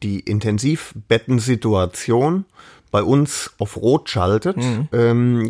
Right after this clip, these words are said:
Speaker 1: glaube ich, würde ich aus eben diesen moralischen Überlegungen zu Hause bleiben.
Speaker 2: Genau,
Speaker 1: Also
Speaker 2: dann
Speaker 1: mit dem Motorrad zu Hause bleiben.
Speaker 2: Da bin ich, da bin ich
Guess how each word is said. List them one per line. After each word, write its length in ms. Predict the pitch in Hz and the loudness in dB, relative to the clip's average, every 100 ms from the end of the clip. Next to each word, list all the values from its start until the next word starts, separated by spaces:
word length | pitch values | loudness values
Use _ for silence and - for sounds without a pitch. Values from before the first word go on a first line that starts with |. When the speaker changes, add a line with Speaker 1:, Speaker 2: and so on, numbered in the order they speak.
| - | -4
Speaker 1:
glaube 320 | 113 123 139 | 0 2 2
ich, 380 | - - - 113 | 0 -4 -6 0
würde 240 | 120 139 | 2 2
ich 400 | - 127 117 - - | 0 -2 -4 -10 -6
aus 340 | 101 104 - | -4 -4 -6
eben 320 | - 135 143 123 | -2 -2 0 -2
diesen 300 | 120 120 117 | -4 -2 0
moralischen 540 | 107 98 107 110 - | 0 0 -2 -2 -4
Überlegungen 600 | 98 104 95 92 90 90 | -4 -4 -4 -4 -6 -8
zu 160 | - 87 | -10 -10
Hause 200 | 80 90 | -10 -12
bleiben. 360 | 76 58 - - - | -14 -14 -16 -18 -2
Speaker 2:
Genau, 280 | 180 139 - | 0 2 2
Speaker 1:
Also 140 | 131 | 2
Speaker 2:
dann 60 | 139 | 4
Speaker 1:
mit 120 | 139 | 4
dem 100 | 160 | 4
Motorrad 480 | 127 123 101 87 - | 2 2 0 0 -4
zu 80 | 95 | -6
Hause 220 | 87 90 | -6 -12
bleiben. 200 | - 87 | -14 -2
Speaker 2:
Da 60 | 139 | 2
bin 140 | 185 | 4
ich, 240 | 196 - | 4 2
da 80 | - | -4
bin 140 | 139 170 | -2 -2
ich 240 | 170 - | -4 -10